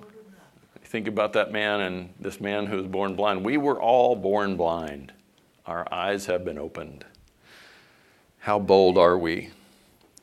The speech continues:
Speaker 2: How much confidence do you have in Jesus and his ability to work through you, to speak through you, to be a light in this world as he shines his light through you?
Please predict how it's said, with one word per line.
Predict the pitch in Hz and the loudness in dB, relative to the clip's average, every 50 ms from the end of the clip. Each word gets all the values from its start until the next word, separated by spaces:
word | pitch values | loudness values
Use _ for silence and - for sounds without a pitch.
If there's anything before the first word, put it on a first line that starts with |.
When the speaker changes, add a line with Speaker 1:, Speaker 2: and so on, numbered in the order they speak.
| - - | -12 -4
Speaker 2:
How | - 120 | 0 2
much | 127 139 135 - - - | 4 4 4 4 0 -2
confidence | - 120 117 123 127 - - 113 107 104 101 101 101 - - - - - - - - - - - - - _ _ _ _ - | 2 4 4 4 4 2 2 2 2 2 2 0 -4 -6 -10 -10 -14 -20 -20 -20 -20 -20 -20 -20 -20 -20 _ _ _ _ -6
do | - 104 | -4 -2
you | 101 104 104 | 0 0 2
have | 101 113 104 107 104 98 | 2 4 4 4 4 4
in | 101 98 98 | 2 -2 -2
Jesus | 98 98 110 113 117 113 117 117 117 - - - - | -2 0 0 2 2 2 2 2 0 -2 -6 -8 -8
and | 104 101 | -6 -6
his | 110 95 90 | -4 -4 -4
ability | 98 85 90 104 107 107 104 101 95 | -2 2 4 6 6 6 6 4 2
to | 95 | 0
work | 90 95 101 98 101 | 2 2 2 2 0
through | - - - 160 170 165 | -2 -2 2 4 6 6
you, | 143 127 123 120 113 | 6 6 4 2 2
to | - 104 95 | 0 -2 -2
speak | - - - 156 156 156 156 - | -4 -2 2 4 4 4 4 0
through | - 113 107 | -4 -4 -2
you, | 107 101 | 0 0
to | 95 101 | 0 2
be | 90 101 95 | 4 4 4
a | 90 | 6
light | 90 98 110 120 127 113 | 6 8 8 8 8 6
in | - 104 98 | 2 0 -2
this | 95 90 - - | -2 -2 -2 0
world | 90 90 87 87 90 90 | 2 4 4 4 4 2
as | 90 87 | 0 -2
he | - 92 | -4 -8
shines | 85 - - 95 90 95 90 85 | -10 -8 -6 -4 -4 -4 -6 -6
his | 90 82 78 76 | -8 -8 -6 -6
light | 73 71 - - - | -4 -4 -4 -6 -8
through | - - 82 80 78 | -10 -8 -8 -8 -8
you? | 76 69 69 - | -10 -12 -14 -14